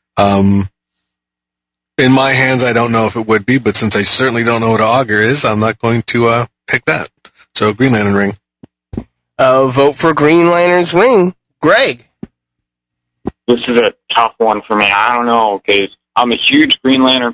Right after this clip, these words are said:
Speaker 3: fan, but I put the auger on this list. Basically, the premise behind the auger is it's a rifle that you can fire through any object, and the more objects it goes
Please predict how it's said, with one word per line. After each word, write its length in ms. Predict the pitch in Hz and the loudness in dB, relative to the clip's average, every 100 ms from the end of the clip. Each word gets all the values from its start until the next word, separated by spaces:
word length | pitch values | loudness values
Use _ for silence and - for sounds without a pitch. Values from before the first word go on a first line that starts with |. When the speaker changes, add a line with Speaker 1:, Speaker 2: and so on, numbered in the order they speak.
| - | -4
Speaker 3:
fan, 340 | 123 127 123 | -2 0 -2
but 320 | 120 101 95 | -2 -2 0
I 240 | 101 101 107 | -2 -2 -2
put 240 | - 117 | -4 -2
the 140 | 110 107 | 0 0
auger 240 | 107 104 | 0 -2
on 160 | 104 101 | -2 -2
this 220 | 98 - | -6 -2
list. 300 | 113 101 - - | 0 0 -4 -4
Basically, 560 | 131 - 135 - 123 | -2 -2 -8 -2 -2
the 120 | 113 - | -2 -6
premise 400 | - 113 117 - | -4 -2 -4 -6
behind 240 | 101 107 98 | -4 -2 0
the 140 | 98 | 0
auger 360 | 101 104 101 101 | 2 0 -2 -2
is 220 | 95 98 _ _ _ _ _ _ | -2 -4 _ _ _ _ _ _
it's 240 | 113 - - | -4 -4 -2
a 60 | 104 | 0
rifle 640 | 101 123 127 - 101 92 - _ _ _ - | 2 0 -2 -2 0 0 -6 _ _ _ -4
that 180 | 95 | -4
you 140 | 101 92 _ | -4 -10 _
can 240 | - 95 92 _ _ _ _ _ _ _ _ | -8 -6 -6 _ _ _ _ _ _ _ _
fire 380 | 110 120 123 120 _ _ | -2 0 -2 -6 _ _
through 520 | 120 135 139 147 - - - | 2 4 4 0 -4 -8 -6
any 280 | 120 131 | -2 0
object, 600 | 127 127 120 101 92 - - | 0 -2 -2 -2 -2 -4 -10
and 140 | 92 | -6
the 60 | 92 | -4
more 320 | 92 107 120 | 0 2 2
objects 480 | 107 117 - 113 - | 0 -2 -2 -6 -4
it 140 | 110 - | -6 0
goes 280 | 113 104 | 0 0